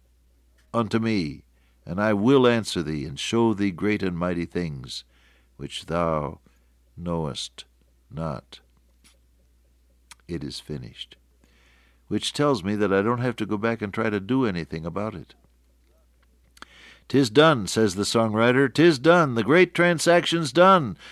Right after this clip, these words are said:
I am my Lord's, and He is mine. He drew me,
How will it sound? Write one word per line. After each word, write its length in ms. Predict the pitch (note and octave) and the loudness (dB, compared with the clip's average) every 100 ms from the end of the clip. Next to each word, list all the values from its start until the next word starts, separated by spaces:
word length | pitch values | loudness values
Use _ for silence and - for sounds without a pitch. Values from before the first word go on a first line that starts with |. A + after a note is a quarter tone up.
| - - | -16 0
I 580 | A#2+ C#3 C3+ B2 A2+ - - G2 | 4 6 6 4 2 -2 -8 -2
am 180 | A#2 | 0
my 200 | A2 A2+ | 2 4
Lord's, 720 | A2 A2 A#2+ G#2+ F#2+ D2 - - _ _ _ _ _ - | 6 6 6 4 2 -4 -12 -14 _ _ _ _ _ -20
and 160 | B1+ | -18
He 200 | - A#2 | 0 2
is 180 | G#2 D2 | 2 0
mine. 640 | F2 F2+ F#2 F#2+ F2 C#2+ - _ _ _ _ | -4 -2 -2 -2 -4 -10 -18 _ _ _ _
He 260 | - G#2+ B2 | -4 -2 0
drew 300 | A2+ C#3 C#3 | 2 2 4
me, 420 | C3 A2+ F#2+ | 0 0 -2